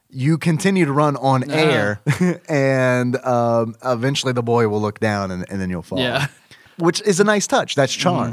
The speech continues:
Speaker 2: Mm-hmm. Yep.
Speaker 1: And, and, and that's good. I really like that.
Speaker 2: Uh, there's the, the punch jelly bean.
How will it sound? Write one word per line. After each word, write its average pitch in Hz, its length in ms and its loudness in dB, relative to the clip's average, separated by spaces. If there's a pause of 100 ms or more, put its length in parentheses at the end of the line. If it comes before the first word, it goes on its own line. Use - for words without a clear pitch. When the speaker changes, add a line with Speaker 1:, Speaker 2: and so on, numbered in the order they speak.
(120)
Speaker 2:
Mm-hmm. - 140 -16
Yep. 110 120 -4
Speaker 1:
And, 117 140 -2
and, 110 220 0
and 104 120 -4
that's 104 160 -6
good. 104 220 -2
I 82 40 -6
really 87 220 -6
like 82 180 -10
that. - 200 -14 (440)
Speaker 2:
Uh, 113 320 -4
there's 117 260 -4
the, 120 120 -4 (260)
the 123 140 -6
punch 147 500 -4
jelly 147 260 -4
bean. 156 440 -4